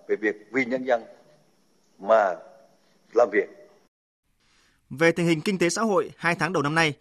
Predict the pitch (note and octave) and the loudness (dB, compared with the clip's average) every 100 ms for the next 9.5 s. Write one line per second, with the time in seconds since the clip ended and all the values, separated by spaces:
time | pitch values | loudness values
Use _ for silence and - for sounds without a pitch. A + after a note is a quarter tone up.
0 | _ - _ - D#3 D#3 G3 A3 G#3+ G3+ | _ -20 _ -6 0 2 2 -2 -2 0
1 | A#3+ E3 D#3 D3+ C#3+ A3 - _ _ F#3+ | -2 -2 -4 0 -2 -2 -12 _ _ -4
2 | F3 F3 G3 F#3+ F3 C#3 A#2 B2+ C#3 _ | 0 0 0 -2 -2 -2 -4 -2 -4 _
3 | _ - D#3 D#3 G#3 F#3+ C3+ A#2 G#2 D#3+ | _ -4 -2 -2 -4 -4 -6 -6 -4 -2
4 | G#3+ - _ - D#3+ E3 C#3+ D3+ C#3+ D3 | -2 -4 _ -6 -2 -2 -2 -4 -2 -2
5 | C#3+ - - D3+ G3 G3 - D3+ A2 B2 | -2 -8 -4 -4 -2 -6 -6 -6 -4 0
6 | A#2+ D#3+ A#3 D3 D3+ - A#3+ - D#3+ C#3+ | 0 0 -6 -6 -4 -4 -8 -6 -2 0
7 | G#2+ A2 B2+ - _ _ _ _ - - | 0 0 -4 -6 _ _ _ _ -10 -4
8 | G#3 E3+ D#3 A#2 G2+ G3 F#3 C#3+ D3+ C#3+ | 0 0 0 -2 -2 -6 -4 -4 -4 -4
9 | C#3 G#2+ C#3+ C#3+ | -6 -6 0 0